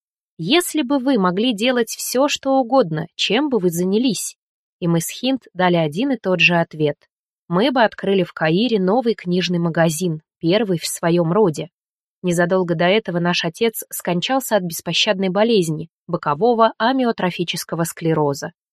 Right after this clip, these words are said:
И мы обе, с ранних лет любившие чтение, искали утешения в книгах,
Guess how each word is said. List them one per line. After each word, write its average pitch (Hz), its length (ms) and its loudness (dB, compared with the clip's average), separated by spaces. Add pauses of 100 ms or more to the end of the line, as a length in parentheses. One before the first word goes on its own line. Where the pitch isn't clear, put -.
(180)
И 180 100 -2
мы 160 220 2
обе, 180 320 2 (200)
с - 120 -8
ранних 180 400 2
лет 226 240 2
любившие 170 560 0
чтение, 240 560 -2 (260)
искали 294 380 2
утешения 214 580 0
в - 100 -10
книгах, 165 580 -2